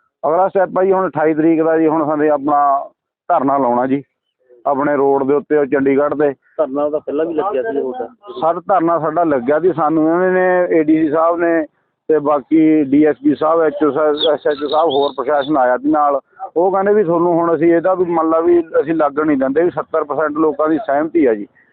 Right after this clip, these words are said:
Speaker 1: ਅਸੀਂ ਉਹਨਾਂ ਦੇ ਵਿਸ਼ਵਾਸ 'ਚ ਆ ਕੇ ਜੀ ਆਪਣਾ ਧਰਨਾ ਹਟਾ ਲਿਆ ਵੀ ਇਹਨਾਂ ਨੇ ਪੱਚੀ ਤਰੀਕ ਦਿੱਤੀ ਸੀ। ਉਦੋਂ ਬਾਅਦ ਜੀ ਹੁਣ ਇਹਨਾਂ ਦਾ ਕੰਮ ਫੇਰ ਚੱਲਦਾ।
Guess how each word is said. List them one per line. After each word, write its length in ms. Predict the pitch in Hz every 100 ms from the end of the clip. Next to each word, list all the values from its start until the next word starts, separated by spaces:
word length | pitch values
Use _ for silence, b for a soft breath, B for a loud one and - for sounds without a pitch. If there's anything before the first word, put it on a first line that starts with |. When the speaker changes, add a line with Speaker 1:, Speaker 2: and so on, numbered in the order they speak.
| b b - 165
Speaker 1:
ਅਸੀਂ 160 | 190
ਉਹਨਾਂ 280 | 185 196 220
ਦੇ 140 | 220 175
ਵਿਸ਼ਵਾਸ 440 | 165 156 160 160 175
'ਚ 40 |
ਆ 100 | 170
ਕੇ 120 | 165
ਜੀ 100 | 180
ਆਪਣਾ 380 | 185 160 175 170
ਧਰਨਾ 420 | 185 165 160 147
ਹਟਾ 220 | 131 127
ਲਿਆ 280 | 123 127 117 - _ _ 139
ਵੀ 80 | 175
ਇਹਨਾਂ 200 | 175 196
ਨੇ 60 |
ਪੱਚੀ 380 | 196 170 - 180
ਤਰੀਕ 240 | 156 175 165
ਦਿੱਤੀ 360 | 123 113 156
ਸੀ। 180 | 131 123 _ _ _ -
ਉਦੋਂ 380 | 160 175 190 180
ਬਾਅਦ 340 | 165 170 185
ਜੀ 80 | 196
ਹੁਣ 160 | 180
ਇਹਨਾਂ 140 | 185 190
ਦਾ 120 | 190
ਕੰਮ 260 | 175 175 147
ਫੇਰ 280 | 139 160
ਚੱਲਦਾ। 460 | 156 170 170 170